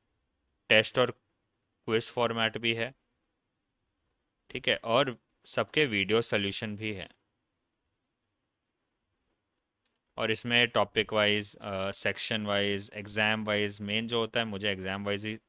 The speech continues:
सबसे ज़्यादा प्रैक्टिस किया था मैंने, ठीक है। तो ये एग-, एग्जाम वाइज पीडीएफ़ भी होते हैं, अ,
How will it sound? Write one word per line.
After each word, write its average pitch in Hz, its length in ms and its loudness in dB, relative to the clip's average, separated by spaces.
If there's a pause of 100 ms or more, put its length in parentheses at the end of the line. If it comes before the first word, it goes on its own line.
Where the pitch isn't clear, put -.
(140)
सबसे 101 240 -12
ज़्यादा 95 260 -2
प्रैक्टिस 95 400 -6
किया 92 180 -2
था 90 140 -10
मैंने, 90 240 -12 (1400)
ठीक 113 180 -8
है। 120 60 0
तो 107 140 -4
ये 104 160 4
एग-, 98 160 -4 (100)
एग्जाम 101 420 -4
वाइज 110 220 2
पीडीएफ़ 104 400 -2
भी 113 80 -6
होते 104 260 -2
हैं, 127 100 -6 (640)
अ, 95 460 0